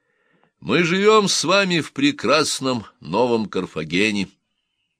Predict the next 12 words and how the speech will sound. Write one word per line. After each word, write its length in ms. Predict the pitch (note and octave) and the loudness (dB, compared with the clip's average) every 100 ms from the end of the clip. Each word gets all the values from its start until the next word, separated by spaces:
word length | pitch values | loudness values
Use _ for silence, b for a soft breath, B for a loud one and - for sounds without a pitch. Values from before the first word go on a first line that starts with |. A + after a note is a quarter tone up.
| _ - | _ -16
Мы 160 | D#2+ | -14
вкушаем 560 | - - E2+ G2 G2 F#2+ | -12 -10 -4 -2 0 -2
сладость 580 | - F#2+ B2+ C#3+ A#2+ F2+ | -4 0 2 2 0 -2
жизни". 800 | C#2+ E2 D3 D3 G#2+ C3 B2 - _ _ _ _ _ _ _ _ _ _ _ | -4 -6 -6 -8 -6 -6 -6 -10 _ _ _ _ _ _ _ _ _ _ _
Он 160 | D#2 | -6
уперся 640 | F2 F2+ F2 - - F#2+ F#2 | -4 -2 -4 -2 0 0 0
взглядом 640 | E2 D#2+ F2+ F#2 F2+ F2 | -4 -2 0 0 0 -4
в 100 | D#2+ | -6
бронзовое 640 | E2 F2+ F2+ E2 F2 F2 | -4 -2 -2 -4 -2 -2
красивое 560 | E2+ E2+ D#2+ F2+ E2+ E2+ | -4 -6 -8 -6 -4 -4
лицо 400 | D#2+ - - F2 | -6 -10 -6 -6
нумидийца 800 | E2+ E2+ D#2 E2+ E2 - E2 | -4 -8 -8 -8 -8 -8 -8